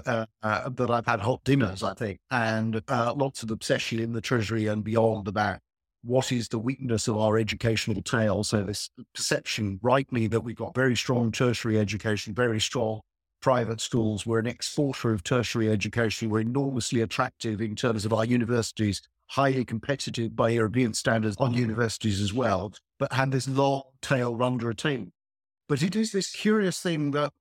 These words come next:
you know, the right in particular wants to focus and say, accuse everybody else of being declinist and defeatist.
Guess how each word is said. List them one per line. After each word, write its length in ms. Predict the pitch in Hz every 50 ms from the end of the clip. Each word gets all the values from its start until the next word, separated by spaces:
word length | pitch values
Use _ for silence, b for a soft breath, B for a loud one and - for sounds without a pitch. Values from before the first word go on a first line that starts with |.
| _
you 180 | - 160 156 156
know, 140 | 147 139 135
the 140 | 120 139 135
right 340 | 131 160 175 180 165 - -
in 200 | - 160 139 135
particular 440 | 135 - - 165 - - 131 120 113
wants 460 | 113 120 143 160 170 - - - -
to 140 | - 143 -
focus 580 | - - 143 143 - - 139 120 104 - -
and 220 | 147 123 120 117 -
say, 580 | - - 135 131 131 123 123 117 117 117 117 110 110 -
accuse 340 | 147 - - 165 151 135 127
everybody 460 | 139 135 131 131 131 131 123 127 127
else 240 | 139 143 123 - -
of 100 | 110 -
being 240 | 120 110 101 107 95
declinist 640 | - 107 - - 131 123 117 113 107 101 - -
and 140 | 120 110 104
defeatist. 680 | - 113 104 - 143 135 135 - 98 82 - - -